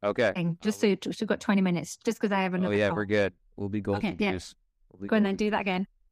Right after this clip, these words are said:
Speaker 1: <laughs> We're live, baby. We're live. The, uh, so for my question for you is, can you talk a little bit on the stigmas of weight loss and menopause, and then maybe sort of your, your best advice or your best approach for women who are trying to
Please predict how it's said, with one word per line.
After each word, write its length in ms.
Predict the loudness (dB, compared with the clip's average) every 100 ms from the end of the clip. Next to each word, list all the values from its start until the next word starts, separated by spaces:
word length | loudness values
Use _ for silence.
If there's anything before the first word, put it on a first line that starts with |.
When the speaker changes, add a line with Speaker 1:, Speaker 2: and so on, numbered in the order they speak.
| -4
Speaker 1:
<laughs> 600 | -4 0 -2 0 -2 -6 -2 -4 -2 -6 -4 -8 -4 -8 _ -14 _ _ -20 -20 -4
We're 120 | 0
live, 300 | 4 4 4
baby. 200 | 2 0
We're 140 | 0 -2
live. 360 | -2 -6 -8 -2
The, 260 | 0 2
uh, 300 | 2 4 2 -2 _
so 280 | -2 0 0 -4
for 180 | 0 2
my 260 | 4 4 2
question 380 | 0 0 0
for 120 | -2 0
you 140 | 2
is, 200 | 0 -4 -16 _
can 140 | -2
you 100 | 0
talk 220 | 4 4
a 40 | 4
little 120 | 2
bit 160 | 2 0
on 400 | 2 0 0 -4 -6
the 160 | -6
stigmas 680 | -6 -4 -2 2 2 2 0
of 260 | 0 0 -2
weight 300 | -6 0 0
loss 300 | 0 0 -2
and 100 | -2 -2
menopause, 640 | -2 -2 2 4 4 2
and 200 | -2 0
then 200 | 0 0
maybe 540 | 0 0 0 0 -2 -6 _ -20 -20 -4
sort 240 | 0 2
of 160 | 0 0
your, 480 | 2 2 2 0 _ -4
your 140 | -2
best 280 | 2 2 2
advice 360 | 2 2 2
or 60 | -2
your 80 | 0
best 240 | 0 -2
approach 460 | -8 -2 -2 -2 -6
for 220 | -2 -2
women 280 | 0 0 -2
who 280 | 0 -2 0
are 160 | -2 -4
trying 420 | -2 0 0 -2
to 400 | -2 -2 -2